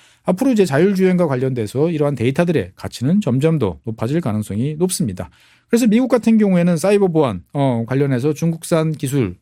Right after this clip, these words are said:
중국산 뭐 관련된 여러 가지가 들어오지 못하도록 이제 만들어지고 있는데 유럽은 아직 이 정도는 아닌 거죠. 그러니까 중국 자동차 입장에서 봤을 때는 유럽이 미국 기준을, 어, 쫓아가기 이전에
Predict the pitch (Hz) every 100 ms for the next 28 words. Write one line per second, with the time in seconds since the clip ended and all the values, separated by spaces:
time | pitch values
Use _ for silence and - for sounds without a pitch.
0 | _ 147 147 139 160 156 170 120 113 113
1 | 127 127 127 135 120 123 127 123 143 160
2 | 139 147 147 110 131 190 185 104 - -
3 | 123 104 131 135 135 165 117 127 170 -
4 | - _ _ 143 180 254 262 214 175 117
5 | 131 156 160 156 104 110 - 95 - -
6 | 196 226 202 214 240 220 _ _ _ _
7 | _ - 185 175 175 165 156 143 135 110
8 | 98 147 175 95 - _ _ _ _ _
9 | 170 226 220 226 220 170 180 202 180 185
10 | 180 147 90 - 139 135 135 - 170 170
11 | 156 117 123 170 233